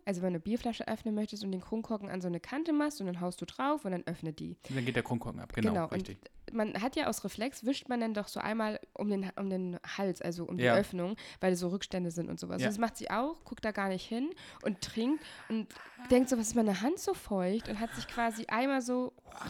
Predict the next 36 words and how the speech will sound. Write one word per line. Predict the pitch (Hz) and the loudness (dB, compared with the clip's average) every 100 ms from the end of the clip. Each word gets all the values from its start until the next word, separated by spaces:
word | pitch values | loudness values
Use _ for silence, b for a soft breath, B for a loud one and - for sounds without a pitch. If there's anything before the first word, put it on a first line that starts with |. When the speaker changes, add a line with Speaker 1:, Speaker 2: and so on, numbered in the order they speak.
| - - B - | -12 -18 B -6
Speaker 1:
so | - | 0
eine, | 214 214 - _ - - | 2 2 -4 _ -18 -4
ja, | - 208 | 0 2
so | |
einen | 208 185 | 2 2
Bogen | 214 254 311 269 | 4 4 4 4
in | 254 269 | 4 6
die | 262 | 4
Hand | - 226 202 - | 6 4 2 -4
gefräst, | 196 - - - 180 - | -6 -4 -6 0 2 4
<laughs> | 202 | 4
könnte | 190 | 4
man | 202 214 | 4 4
sagen, | - - 175 196 | 4 4 4 2
Speaker 2:
<laughs> | 247 - - - | 2 0 -2 6
Speaker 1:
weil | 233 | 8
oben | - 262 277 254 233 | 8 8 6 2 -2
ein | |
Stück | 240 - 247 - | -2 0 -2 2
Glas | 233 208 - | 2 2 0
abgebrochen | - 160 160 156 170 | -2 -4 -4 -4 -4
ist | 160 185 | -4 -2
und | 185 | 0
sie | |
hat | 202 | 0
es | 196 | 0
nicht | 202 - | -6 -4
gepeilt. | - 175 170 | -4 0 0
Es | - | 0
tat | 247 | 0
auch | 240 | 0
erstmal | - 226 220 | -2 -2 -2
gar | 214 | 0
nicht | 196 190 170 | -2 -4 -4
weh. | 151 156 - | -6 -6 -8
Speaker 2:
Ja. | 262 | -8